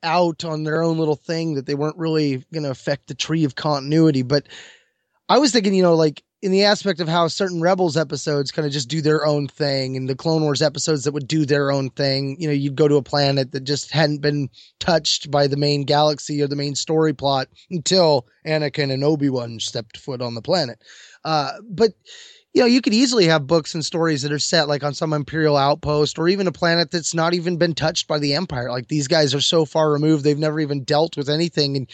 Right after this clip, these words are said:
you could say it was Earth or any other planet or, eh, you know, I mean, you could even say, "This isn't even a Star Wars movie." I think that that's possible. Uh, but the examples you said with, like, Darth, uh, Ruin and stuff, the far-flung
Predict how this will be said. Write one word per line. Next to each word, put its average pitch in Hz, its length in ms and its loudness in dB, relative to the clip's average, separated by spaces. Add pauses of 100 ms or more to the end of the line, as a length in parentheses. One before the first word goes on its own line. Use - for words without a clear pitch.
(240)
you 185 140 4
could 165 160 0
say 175 240 4
it 180 60 6
was 156 280 0
Earth 175 400 2
or 147 180 0
any 170 200 2
other 190 160 2
planet 160 460 -4
or, 151 140 -4
eh, 165 220 -4
you 190 160 -4
know, 156 140 2
I 175 80 2
mean, 160 160 -2
you 170 100 -6
could 175 120 -8
even 175 120 -4
say, 175 200 0 (260)
"This 302 240 2
isn't 160 200 -4
even 226 160 -4
a 247 40 -6
Star 302 280 2
Wars 202 220 0
movie." 175 240 -2
I 190 120 -4
think 226 220 -10
that 180 140 -6
that's 165 220 -4
possible. 151 680 -10 (380)
Uh, 160 160 2
but 165 220 4 (400)
the 202 160 2
examples 196 480 2
you 262 160 2
said 180 240 0
with, 143 120 -2
like, 147 160 -2
Darth, 160 300 -2 (140)
uh, 143 260 -2
Ruin 175 340 2
and 131 120 -6
stuff, 135 300 -4 (380)
the 151 120 0
far-flung 175 720 -2